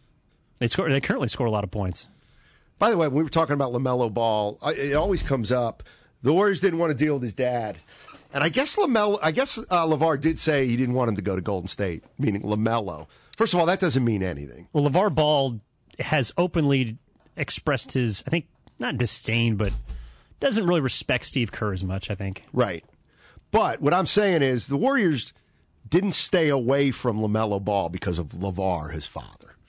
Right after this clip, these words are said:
Speaker 2: I do not believe that for one sec. In fact, LeVar's kind of disappeared since his kids got into the league.
Speaker 1: Yeah.
Speaker 2: Like, he's, his profile's pretty low,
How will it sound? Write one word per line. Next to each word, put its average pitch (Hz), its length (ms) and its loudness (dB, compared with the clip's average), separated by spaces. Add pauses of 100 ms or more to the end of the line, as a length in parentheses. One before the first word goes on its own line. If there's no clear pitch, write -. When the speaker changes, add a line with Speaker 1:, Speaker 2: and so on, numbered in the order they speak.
Speaker 2:
I 120 120 0
do 127 100 0
not 117 240 -2
believe 104 240 -4
that 92 160 -4
for - 120 -10
one 78 200 -8
sec. - 360 -14 (340)
In 139 80 2
fact, 170 520 -2 (800)
LeVar's 151 380 2
kind 233 200 0
of 113 80 -8
disappeared 160 840 2
since 120 200 -4
his 113 140 -4
kids 110 260 -2
got 107 220 -2
into 98 180 -4
the 90 80 -10
league. 87 520 -10
Speaker 1:
Yeah. 175 380 0 (280)
Speaker 2:
Like, 131 140 -2
he's, - 240 -2
his 294 160 -4
profile's 240 520 0
pretty 160 200 0
low, 107 460 -2